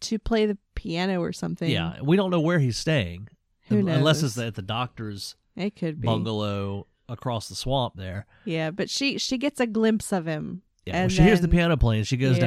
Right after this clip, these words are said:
Speaker 2: downstairs and she sees, like, his back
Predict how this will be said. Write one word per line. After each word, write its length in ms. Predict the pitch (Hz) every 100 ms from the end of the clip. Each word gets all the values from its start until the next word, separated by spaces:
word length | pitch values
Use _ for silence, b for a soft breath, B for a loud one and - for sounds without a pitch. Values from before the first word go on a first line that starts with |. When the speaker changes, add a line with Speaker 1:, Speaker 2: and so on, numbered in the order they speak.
| 117
Speaker 2:
downstairs 420 | 113 123 127 113
and 100 | 110
she 140 | -
sees, 600 | 117 - 139 131 123 - - _ _ _ _ _ _ _
like, 260 | 127 113 104
his 200 | 107 95
back 600 | 98 117 107 - -